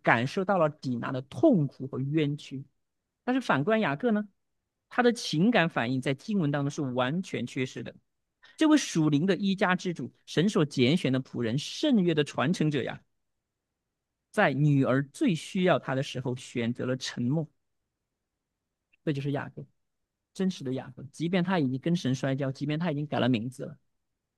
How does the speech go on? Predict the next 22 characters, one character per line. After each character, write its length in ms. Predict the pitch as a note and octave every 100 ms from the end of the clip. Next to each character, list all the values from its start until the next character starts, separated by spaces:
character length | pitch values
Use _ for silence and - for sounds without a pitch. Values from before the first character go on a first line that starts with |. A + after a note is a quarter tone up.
| _ _ _ _ _ _ _ _ _ _
那 80 | D#3
是 100 | E3+
不 80 | E3
是 60 |
也 100 | C#3+
像 180 | A#2 D#3+
我 120 | B2+
们 200 | B2 C3+ C#3
信 260 | - D#3
徒， 160 | C3+ B2+
我 80 | B2
们 100 | D3
已 20 |
经 120 | C#3+ D3+
信 260 | - G#3+
主， 180 | D#3+ C#3+
我 60 | B2+
们 100 | C#3+
已 40 |
经 100 | D#3
悔 340 | - C#3 C#3+
改， 280 | F#3 D#3 A2+